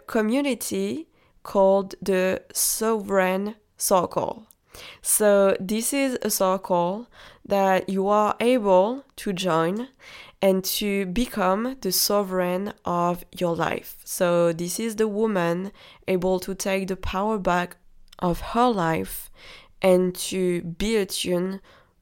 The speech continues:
the most possible with her natural energy, state and flow and feminine energy, so that she's vibrating what she wants to attract. And she's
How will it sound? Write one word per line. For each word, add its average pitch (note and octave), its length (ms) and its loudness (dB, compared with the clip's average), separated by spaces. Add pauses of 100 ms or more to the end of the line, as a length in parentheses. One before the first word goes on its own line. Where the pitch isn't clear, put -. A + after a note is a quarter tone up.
the F3 180 2
most F3+ 480 -2
possible F3 720 -4 (340)
with E3+ 640 0 (600)
her F#3+ 260 2
natural F#3+ 840 0
energy, F3 600 -4 (320)
state - 540 -4 (100)
and E3+ 180 -8
flow F3 500 -2
and D#3+ 160 -10
feminine E3+ 640 -2
energy, E3 640 -6 (720)
so - 280 2
that E3+ 380 -2
she's F3+ 500 -2
vibrating F3 1080 2 (540)
what E3 320 -2
she - 180 -6
wants E3+ 380 -4
to - 180 -10
attract. - 680 -8 (540)
And F#3+ 180 2
she's F#3 480 0